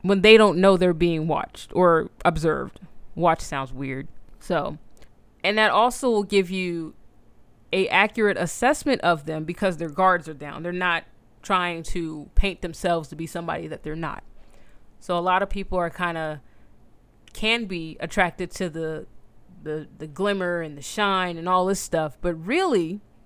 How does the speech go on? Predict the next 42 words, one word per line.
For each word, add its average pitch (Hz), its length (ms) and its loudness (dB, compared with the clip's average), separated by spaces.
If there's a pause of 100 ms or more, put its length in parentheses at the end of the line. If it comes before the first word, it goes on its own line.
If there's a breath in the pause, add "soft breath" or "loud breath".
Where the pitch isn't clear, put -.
(180)
that's 180 240 -2
just 190 220 -8
the 170 80 -10
facade. 190 580 2 (460)
But 175 220 -2 (260)
who 277 260 0
are 302 160 8
they 226 340 2
when 180 260 -4
they, 190 240 0
when 180 440 -6 (120)
they 214 140 8
don't 233 200 4
know 202 160 0
they're 185 120 -4
being 165 280 -8
watched? 147 360 -14
That's 196 200 -4
the 240 100 -6
big 240 200 -2
thing 226 160 -2
that 190 200 -4
you 175 40 -12
need 185 120 -4
to 170 80 -8
worry 165 240 -2
about. 156 240 -4
That's 160 140 -14
the - 40 -14
big 180 220 -6
thing 175 140 -6
you 175 80 -6
need 170 160 -8
to 160 100 -8
focus 175 460 -4
on 147 240 -6 (260 loud breath)
when 175 140 -4
you 180 160 -2
are 165 40 -2
dealing 170 360 -4
with 156 80 -10
somebody 151 560 -8